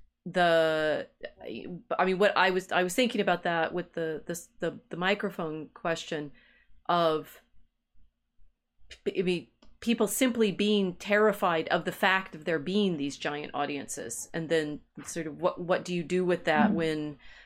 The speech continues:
Speaker 1: you're speaking? How many people are listening to you? What, what is it that we're afraid is happening when so many people are paying attention?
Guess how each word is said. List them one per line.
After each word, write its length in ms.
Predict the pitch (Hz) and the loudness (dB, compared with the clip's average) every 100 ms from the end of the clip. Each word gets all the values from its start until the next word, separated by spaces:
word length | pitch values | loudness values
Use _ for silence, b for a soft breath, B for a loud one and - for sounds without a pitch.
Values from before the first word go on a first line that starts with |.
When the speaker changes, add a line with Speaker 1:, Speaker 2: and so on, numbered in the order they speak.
| b | b
Speaker 1:
you're 140 | 170 | -2
speaking? 540 | 156 - 208 190 160 151 | 0 0 0 0 -4 -4
How 180 | 165 160 | -2 -2
many 160 | 160 | -4
people 320 | 156 175 170 156 | -4 -4 -2 0
are 80 | |
listening 420 | 170 180 - 170 156 | 2 2 2 -2 -2
to 160 | - | -2
you? 280 | 160 156 156 | 0 2 4
What, 240 | 156 - B B B | 2 2 B B B
what 140 | 202 233 | 6 6
is 140 | 240 | 6
it 140 | 226 | 4
that 120 | - 156 | 2 2
we're 140 | 180 | 2
afraid 420 | 170 - 214 202 | 4 4 6 6
is 220 | 170 - - | 2 0 -6
happening 600 | 185 202 180 170 107 170 b b b b - | 0 2 2 -2 -4 -8 b b b b -2
when 360 | 175 165 160 - | 0 0 -4 -6
so 320 | - - 190 | 0 6 6
many 180 | 185 175 | 6 4
people 300 | 170 180 165 | 2 0 0
are 80 | 151 | 0
paying 240 | 170 160 | 0 -2
attention? 560 | 139 - 165 - - | -2 -2 -4 -4 -6